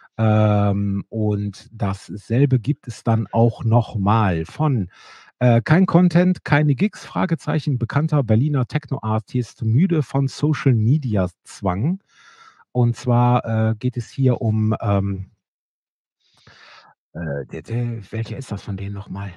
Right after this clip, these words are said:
Meine Güte. Ähm, ja, nicht nur einer, sondern viele, ähm, haben das, äh, so <laughs> gesagt. Sorry, ich bin ein bisschen, hab den Faden verloren. Super. Aber auf jeden Fall geht es hier auch mehr um den Social-Media-Zwang. Hier berichtet also ein,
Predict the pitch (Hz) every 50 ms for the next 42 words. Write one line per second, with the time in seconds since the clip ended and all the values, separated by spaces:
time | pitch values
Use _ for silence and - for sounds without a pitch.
0 | - _ _ _ _ _ 117 120 127 131 123 120 120 120 113 113 117 117 - 110
1 | 101 98 87 - _ _ _ _ _ _ _ _ _ _ _ _ _ _ _ _
2 | _ _ _ _ _ _ _ _ - 113 110 110 110 110 110 107 107 107 107 104
3 | 107 107 107 98 92 - _ _ _ _ _ _ _ _ _ _ _ _ _ _
4 | _ - 117 85 73 71 - - 113 117 - - 131 - 101 117 113 110 110 110
5 | 104 - - _ - 107 110 110 107 104 104 - - - 113 104 104 98 98 101
6 | - _ _ _ _ - _ _ - - - - - _ _ - 101 101 98 95
7 | 95 98 98 98 95 92 - _ _ - 107 110 110 110 110 101 98 95 - -
8 | 82 98 101 95 95 92 92 113 127 127 87 - 143 107 - - 107 - 131 147
9 | 143 - - 110 - - 131 120 95 92 - 123 120 123 127 - - 135 135 -
10 | - 147 135 - 170 180 175 - - 147 135 127 123 120 113 107 101 82 78 73
11 | 82 107 107 - 85 85 101 - _ - - - - - - 120 127 127 131 -
12 | 147 143 143 - 135 123 113 123 117 107 110 - - - - 117 110 - 117 113
13 | 101 - 113 107 110 107 - - 139 123 - - 120 123 123 113 113 107 101 -
14 | - - 147 160 180 196 - - 135 135 131 131 123 107 110 101 139 135 - 135
15 | - - 113 107 104 120 - 104 120 113 117 113